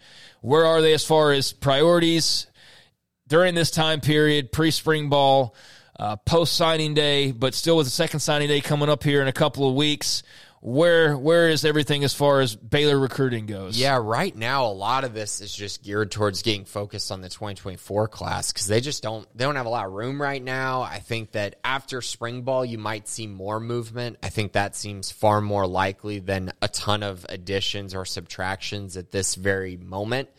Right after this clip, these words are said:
Speaker 2: Um, just simply because guys, I think, now have an opportunity to go into spring ball, compete, figure out where they are on the depth chart, and then make decisions, uh, based on that. Um, so, yeah, like I said, I think twenty twenty-four is the area to really focus on right now.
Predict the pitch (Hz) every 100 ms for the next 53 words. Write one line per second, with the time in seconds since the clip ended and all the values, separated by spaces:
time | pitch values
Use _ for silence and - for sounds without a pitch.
0 | - - - - 98 104 95 90 185 -
1 | 180 160 143 123 - 135 113 95 117 127
2 | 120 117 113 101 107 117 107 110 107 -
3 | - 123 113 110 110 101 104 113 117 -
4 | 104 101 98 98 - 113 104 113 98 98
5 | _ _ _ - 117 123 123 113 113 117
6 | 117 117 113 95 92 - 101 98 - 117
7 | 117 117 107 92 98 - 107 92 95 90
8 | 87 - - - _ 90 90 98 110 -
9 | 104 95 90 95 82 - _ 92 95 95
10 | 92 92 - 139 170 107 110 123 120 104
11 | 107 131 - 139 135 - 123 107 120 117
12 | 113 104 104 107 107 101 101 107 98 -
13 | 98 104 - 101 95 98 85 90 98 113